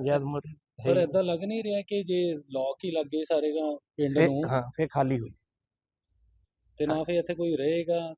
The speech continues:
Speaker 2: ਤੇ ਫਿਰ ਪਿੰਡ ਦਾ ਨਾਮ ਵੀ ਜਿਹੜਾ
Speaker 1: ਹਾਂਜੀ, ਉਹ ਤਾਂ ਹੋਊਗਾ ਹੀ। ਇਹ ਤਾਂ ਹੋਣਾ ਹੀ ਹੈ ਇੱਕ ਦਿਨ, ਜਿੱਦਾਂ ਜਿਹੜਾ ਹਾਲਾਤ ਆ ਜਾਂ ਜਿਹੜੀ ਆਉਣ ਵਾਲੀ ਪੀੜ੍ਹੀ ਇਹੀ ਕਹਿ ਰਹੀ ਆ ਵੀ ਅਸੀਂ ਜਾਣਾ ਹੀ ਬਾਹਰ ਆ,
Speaker 2: ਹੂੰ।
Speaker 1: ਤੇ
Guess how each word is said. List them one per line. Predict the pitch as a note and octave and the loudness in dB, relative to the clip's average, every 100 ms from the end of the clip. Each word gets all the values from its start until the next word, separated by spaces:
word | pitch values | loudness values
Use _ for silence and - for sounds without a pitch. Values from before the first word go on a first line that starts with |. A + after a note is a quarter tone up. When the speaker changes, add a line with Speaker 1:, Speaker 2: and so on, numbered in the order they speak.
| _ | _
Speaker 2:
ਤੇ | D#3+ | -4
ਫਿਰ | E3+ D#3 | -4 0
ਪਿੰਡ | D#3 D3+ | 0 2
ਦਾ | D#3+ | 2
ਨਾਮ | D#3+ C#3 C3+ | 2 0 0
ਵੀ | C#3+ D3+ D3+ C#3 | 0 0 -2 -4
ਜਿਹੜਾ | C#3 C#3+ C#3 C3+ - _ _ _ _ _ _ _ _ _ _ - | -2 -2 -2 -4 -12 _ _ _ _ _ _ _ _ _ _ -4
Speaker 1:
ਹਾਂਜੀ, | C#3+ C#3+ D3 | -2 0 0
ਉਹ | D#3 | 0
ਤਾਂ | D3 | 0
ਹੋਊਗਾ | A2+ A#2 A2 - | -2 -6 -8 -14
ਹੀ। | - _ _ _ _ _ - | -18 _ _ _ _ _ -8
ਇਹ | C3+ | -2
ਤਾਂ | C#3+ | 0
ਹੋਣਾ | B2 C3 | 4 4
ਹੀ | C#3 C3 | 4 6
ਹੈ | C3+ | 4
ਇੱਕ | C#3 | 4
ਦਿਨ, | C3+ C#3 | 2 4
ਜਿੱਦਾਂ | C3 B2 C3+ | 2 4 4
ਜਿਹੜਾ | B2+ D3 E3 | 4 6 6
ਹਾਲਾਤ | C3+ B2+ B2+ B2+ | 8 6 6 6
ਆ | C#3 C3 B2+ | 6 8 6
ਜਾਂ | B2 C3 B2+ | 4 2 2
ਜਿਹੜੀ | B2+ C3+ D3 D3 - _ _ - | 0 -4 -4 -10 -14 _ _ 0
ਆਉਣ | B2+ B2+ | 2 2
ਵਾਲੀ | B2+ | 2
ਪੀੜ੍ਹੀ | A#2+ B2+ C3+ C#3+ C3 | 0 0 2 2 2
ਇਹੀ | C3+ | 0
ਕਹਿ | B2+ B2+ C3+ | 0 0 0
ਰਹੀ | C3+ C3+ | 0 -2
ਆ | |
ਵੀ | B2+ C3 | -2 -4
ਅਸੀਂ | B2+ A#2+ | -4 -2
ਜਾਣਾ | A#2+ B2 | -2 -2
ਹੀ | B2 | -4
ਬਾਹਰ | A#2+ C3 C#3 | -4 -2 -4
ਆ, | - - - - | -6 -14 -12 -8
Speaker 2:
ਹੂੰ। | C#3+ C3+ - | -8 -10 -2
Speaker 1:
ਤੇ | B2+ B2+ | 2 2